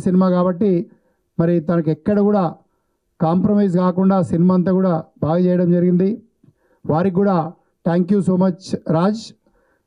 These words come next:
మరి అదేవిధంగా ఈ సినిమాకి సంబంధించి మాల్వి, మాల్వికి సంబంధించి మరి ఎవరినైనా పాత వాళ్ళని పెట్టుకుందామా, కొత్త వాళ్ళని పెట్టుకుందామా అని అనుకున్నప్పుడు దాదాపుగా ఏంటంటే ఈ క్యారెక్టర్ ఇందాకనే చెప్పడం జరిగింది.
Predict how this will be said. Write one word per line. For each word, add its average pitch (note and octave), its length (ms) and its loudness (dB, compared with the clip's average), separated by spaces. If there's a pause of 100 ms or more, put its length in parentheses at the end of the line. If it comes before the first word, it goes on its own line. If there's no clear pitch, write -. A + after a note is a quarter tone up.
(160)
మరి E3 160 0
అదేవిధంగా G3+ 500 2 (680)
ఈ - 20 2 (100)
సినిమాకి G3+ 400 2
సంబంధించి G3+ 460 2 (140)
మాల్వి, F#3 340 2 (920)
మాల్వికి A3 460 0
సంబంధించి G3+ 560 2 (800)
మరి F3 180 0
ఎవరినైనా G#3+ 380 2 (140)
పాత F3+ 160 -2 (100)
వాళ్ళని G3+ 300 2
పెట్టుకుందామా, F#3+ 440 0 (120)
కొత్త E3 220 -4
వాళ్ళని F#3 280 2
పెట్టుకుందామా F3 480 0
అని F3 160 2
అనుకున్నప్పుడు E3+ 600 0 (280)
దాదాపుగా F3 400 0
ఏంటంటే F3+ 300 0 (720)
ఈ - 20 4 (180)
క్యారెక్టర్ A3 520 0 (480)
ఇందాకనే A3+ 440 2
చెప్పడం G#3 360 0
జరిగింది. G#3 340 2